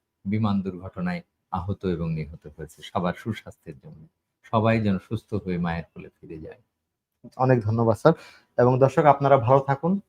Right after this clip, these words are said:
Speaker 2: আবারও কথা হবে আগামী সপ্তাহের বাণী প্রবাহে, অর্থাৎ লাইভ সং-, সংযুক্তি যেটা আপনাদের সাথে আগামী সপ্তাহের বাণী প্রবাহে। আর এ পুরো সপ্তাহ জুড়ে তো আমাদের ছোট ছোট ভিডিও থাকবেই আপনাদের জন্য অন-, বাণী, আহ,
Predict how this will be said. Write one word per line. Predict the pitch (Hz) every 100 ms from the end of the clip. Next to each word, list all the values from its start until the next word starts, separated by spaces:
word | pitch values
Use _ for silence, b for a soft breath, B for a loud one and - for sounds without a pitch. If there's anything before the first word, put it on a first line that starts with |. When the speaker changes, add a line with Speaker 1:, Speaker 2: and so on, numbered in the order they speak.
| _ -
Speaker 2:
আবারও | 120 143
কথা | 151 143 143
হবে | 143
আগামী | 135 123 127 127
সপ্তাহের | 131 - 139 127
বাণী | 127 127
প্রবাহে, | 123 131 131 170 208 _ _ _ -
অর্থাৎ | 127 127 -
লাইভ | 123 131 185 143 - _ -
সং-, | - 143 139 131 - 120
সংযুক্তি | 135 131 123 -
যেটা | 123 123
আপনাদের | 123 131 127 127
সাথে | 139 180
আগামী | 170 123 123
সপ্তাহের | 120 - 123
বাণী | 120 123
প্রবাহে। | - 127 147 208 b b b b -
আর | 117 117 104 - _ _ -
এ |
পুরো | 170 180 185
সপ্তাহ | 190 - 165
জুড়ে | 156 151 143
তো |
আমাদের | 131 123 123 120 _ _ _ 120 -
ছোট | 123
ছোট | 139
ভিডিও | 131 117 110 113 135
থাকবেই | 131 120 110 131
আপনাদের | 123 - 120 117
জন্য | 117 123 170 - _ _ -
অন-, | 113 107 -
বাণী, | 117 113
আহ, | 113 110 107 107